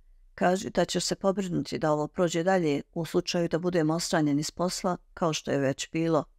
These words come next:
Saint Clair je pogledao na stranicu u svojoj ruci. Na ime u gornjem ljevom uglu.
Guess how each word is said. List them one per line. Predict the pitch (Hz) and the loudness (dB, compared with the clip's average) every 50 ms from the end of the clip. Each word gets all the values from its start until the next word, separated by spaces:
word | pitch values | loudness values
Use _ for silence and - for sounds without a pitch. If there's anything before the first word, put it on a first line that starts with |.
| - - - _ - - - - - - _ - - - _ _ - _ _ | -20 -20 -20 _ -20 -20 -20 -20 -20 -20 _ -20 -20 -20 _ _ -20 _ _
Saint | - - - 196 180 165 156 | -10 -4 0 2 2 0 0
Clair | - 196 208 220 | 0 0 2 4
je | 214 170 | 4 2
pogledao | - - 196 196 220 220 202 214 202 196 | 2 2 0 2 4 2 2 2 2 2
na | 190 196 190 | 2 0 0
stranicu | - - - 185 185 185 180 - - - 139 - - | 0 0 2 2 2 2 -2 -4 -4 -6 -6 -6 -6
u | 160 | -8
svojoj | 156 - - 156 151 151 156 156 | -10 -6 -4 -2 0 0 0 0
ruci. | - - - - - - - - - - - - _ _ - - - - _ - - | 0 -2 -4 -4 -8 -10 -8 -8 -8 -8 -10 -16 _ _ -20 -20 -20 -20 _ -10 -4
Na | 196 175 160 | -2 0 2
ime | 165 185 226 226 220 214 - | 2 4 4 4 4 4 2
u | - 214 208 | 2 0 -2
gornjem | - 202 185 180 180 175 170 | 2 4 4 4 4 2 2
ljevom | 170 170 170 170 175 170 175 | 2 2 2 2 2 0 0
uglu. | 175 175 175 - 123 123 | 0 -2 -4 -4 -8 -10